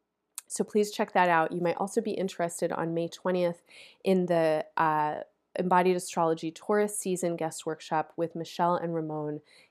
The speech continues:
Gabriel Loft Parrish. They are climate and food justice educators and cosmic cultural futurists. They are poets and artists and activists, and they've done a lot of work for decades now with, um, environmental and food justice.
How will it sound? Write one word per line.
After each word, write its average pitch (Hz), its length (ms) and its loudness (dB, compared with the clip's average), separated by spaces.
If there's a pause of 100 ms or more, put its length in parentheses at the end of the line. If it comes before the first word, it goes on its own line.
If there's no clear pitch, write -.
Gabriel 175 340 2
Loft 147 260 -2
Parrish. - 500 -4
They 160 260 2
are 156 120 -2
climate 185 440 -2
and 185 140 -6
food 180 200 -2
justice - 420 -8
educators 160 760 -4 (360)
and - 140 -8
cosmic 185 560 2
cultural 180 540 -4
futurists. 170 560 -4
They 165 100 -4
are 160 120 -4
poets 185 520 -2
and 156 120 -4 (100)
artists 165 440 -2
and - 140 -10 (100)
activists, 160 760 -6 (480)
and 170 300 4
they've 170 240 0
done 165 260 0
a 160 60 2
lot 170 340 4
of 180 100 -2
work 165 220 -2
for 165 140 -4
decades 151 580 -4
now 143 280 -2
with, 151 380 -6 (120)
um, 147 540 -6
environmental 165 800 0
and 151 140 -8
food 160 240 -10
justice. 269 600 -4